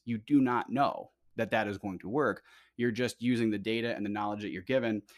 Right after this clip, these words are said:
uh, to say that that is gonna work. And so you, you test it out. But the problem is, like I said, like, most people just leave it at that and they don't go back and, and actually test it. So what should we do? Well,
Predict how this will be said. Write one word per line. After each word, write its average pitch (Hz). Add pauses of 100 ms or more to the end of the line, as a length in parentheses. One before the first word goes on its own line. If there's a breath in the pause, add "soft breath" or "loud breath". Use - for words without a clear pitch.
(240 soft breath)
uh, 104
to 107
say 101
that 95
that 98
is 123
gonna 87
work. 55
And 90
so 98
you, 101
you 104
test -
it 113
out. 135
But 135 (260 loud breath)
the 139
problem 240
is, 127
like 123
I 120
said, 156
like, 92
most 143
people 175
just 131
leave 123
it 113
at 92
that 175 (180)
and 120
they 123
don't 147
go 123
back 104
and, 104
and 98
actually 95
test 185
it. -
So 139
what 143
should 277
we 160
do? 82 (160)
Well, 113